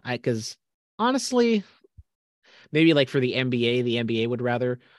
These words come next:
want the Suns and the Warriors play in the first round just for ratings purposes. But I think from personally, I would like to see the Kings and, and Warriors play a, a series in the playoffs to see what they can do. And also, I'm, I don't wanna disrespect the Kings, but I'm also kinda scared of, you know, seeing K D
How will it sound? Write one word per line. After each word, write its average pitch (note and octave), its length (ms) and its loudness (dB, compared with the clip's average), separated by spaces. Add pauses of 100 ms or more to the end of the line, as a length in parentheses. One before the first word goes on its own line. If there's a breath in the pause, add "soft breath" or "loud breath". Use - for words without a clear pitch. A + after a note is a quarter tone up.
(160 soft breath)
want A#2+ 200 -2
the A2+ 120 -6
Suns B2 500 0
and C3+ 160 -4
the C3+ 60 0
Warriors B2+ 440 0
play C3 220 -2
in B2+ 80 -2
the B2 60 -6
first C3 320 -6
round B2+ 180 -2
just A#2 160 -8
for G#2 140 -8
ratings A2+ 380 -2
purposes. B2 500 -4
But G2+ 160 -4
I G2+ 80 -4
think G2 360 -10
from G#2 120 -8
personally, A#2 520 -6
I G#2+ 80 -4
would A2 120 -4
like A2 160 -6
to A2 80 -10
see B2 120 -8
the A2+ 80 -8
Kings B2 340 -4
and, B2 200 -4 (400 loud breath)
and C3 140 -2
Warriors C3+ 360 2
play C3 280 0
a, B2+ 160 -2 (320)
a B2+ 40 -10
series C3 420 -2
in C3 60 -4
the B2 60 -4
playoffs B2+ 360 -2
to - 60 -14
see B2+ 140 -6
what B2 140 -6
they B2 100 0
can B2+ 140 -4
do. B2+ 260 0 (380 loud breath)
And A#3 180 2
also, D3+ 400 4
I'm, A#2 260 0 (760)
I E3 40 0
don't E3 80 4
wanna C3 120 2
disrespect - 580 0
the G3 80 -2
Kings, A2+ 380 -4
but A#2+ 160 0
I'm A#2 120 2
also A#2+ 240 -2
kinda A2+ 220 -2
scared A2 380 -2
of, G2+ 260 -10
you A2 100 -8
know, F2+ 120 -10
seeing A2 340 -2
K A2 260 -2
D G#2 380 -6